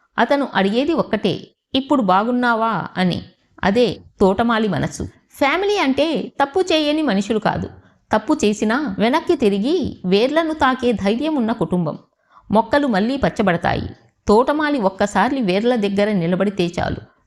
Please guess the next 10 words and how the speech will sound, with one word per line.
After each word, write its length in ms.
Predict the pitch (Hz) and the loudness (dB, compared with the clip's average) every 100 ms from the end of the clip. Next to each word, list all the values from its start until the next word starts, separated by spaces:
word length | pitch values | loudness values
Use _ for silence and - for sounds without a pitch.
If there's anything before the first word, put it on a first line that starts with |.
| 185 | 0
వేర్లు 340 | 240 381 440 | 2 2 0
గుర్తున్నంత 640 | 247 233 233 302 311 294 | 0 -2 -2 -2 0 0
వరకు 580 | 220 196 208 330 208 - | 0 0 0 -2 -4 -4
ఏ 200 | 175 208 | 0 0
తోట 280 | 262 254 247 220 226 240 - | 2 0 2 0 -2 -8 -2
అనాథ 340 | 185 180 220 254 | 0 2 0 0
కాదు. 340 | 147 117 - - _ _ - | 0 0 -4 -12 _ _ -2
ఒక 160 | 330 381 | 0 2
తోట 280 | 339 302 | 2 0
ఉంది, 520 | 370 233 156 - - | 2 0 0 -4 -12